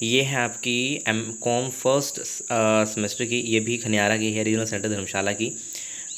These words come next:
ठीक है। तो ये भी सत्ताईस सितंबर तक आपको फीस जमा करवानी है एक बजे तक, ठीक है। Next दोस्तों, एक सौ छियासी के बी की,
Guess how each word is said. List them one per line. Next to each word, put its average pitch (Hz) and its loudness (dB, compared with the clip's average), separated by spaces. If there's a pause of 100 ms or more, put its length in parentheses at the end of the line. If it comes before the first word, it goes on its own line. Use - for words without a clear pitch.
(140)
ठीक - -2
है। 131 2
तो 110 -2
ये 110 6
भी 123 2
सत्ताईस 110 0
सितंबर 110 0
तक 110 -2
आपको 107 -2
फीस 107 -2
जमा 110 -2
करवानी 101 -2
है 113 -4
एक 98 -2
बजे 92 -4
तक, 92 -8 (1300)
ठीक - -8
है। 135 -6 (720)
Next 117 0
दोस्तों, 127 -4 (1800)
एक 110 -2
सौ 127 -2
छियासी 110 0
के 120 0
बी 110 -2
की, 127 -6